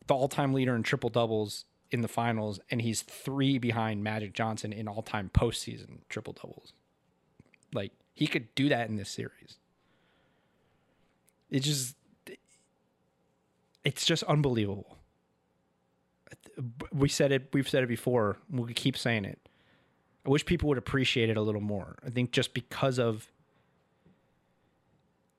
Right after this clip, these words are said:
there's so much to LeBron James that I think people won't appreciate until ten,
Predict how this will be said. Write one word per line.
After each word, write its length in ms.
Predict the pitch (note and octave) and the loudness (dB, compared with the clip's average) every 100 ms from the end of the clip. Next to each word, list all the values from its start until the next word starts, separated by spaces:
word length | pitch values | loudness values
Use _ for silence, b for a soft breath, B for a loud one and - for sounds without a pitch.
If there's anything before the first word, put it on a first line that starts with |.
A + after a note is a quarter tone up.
| - | 4
there's 180 | C#3+ - | 4 6
so 280 | - D3+ | 4 6
much 280 | D3+ C#3 - | 6 2 0
to 140 | - C3+ | 0 0
LeBron 360 | A#2+ A#2 A#2 | 2 2 4
James 380 | A2 A2 A2 B2+ | 2 0 2 2
that 120 | A2 | 2
I 80 | G2+ | 2
think 220 | - A2 | 0 -4
people 300 | - B2+ A#2+ | -2 2 4
won't 260 | A#2 A#2 A#2 _ | 4 2 0 _
appreciate 720 | - - A#2 A2 A#2+ A#2+ A#2+ _ _ - | -4 0 2 2 2 0 -2 _ _ -6
until 440 | A#2+ B2+ G#2+ G2+ _ _ _ _ - | 0 0 0 -4 _ _ _ _ -4
ten, 460 | - C3+ B2 A#2 | 0 2 2 -2